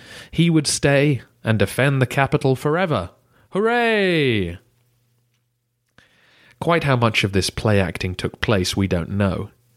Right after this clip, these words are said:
It does seem, however, that Heraclius used the threat of abandoning the capital to wring a few more concessions from his people. Certainly he was looking to gain their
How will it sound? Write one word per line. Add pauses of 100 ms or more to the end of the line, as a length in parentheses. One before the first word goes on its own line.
(720)
It
does
seem,
however,
that
Heraclius
used
the
threat
of
abandoning
the
capital (400)
to
wring
a
few
more
concessions (260)
from
his
people. (1300)
Certainly
he
was
looking
to
gain
their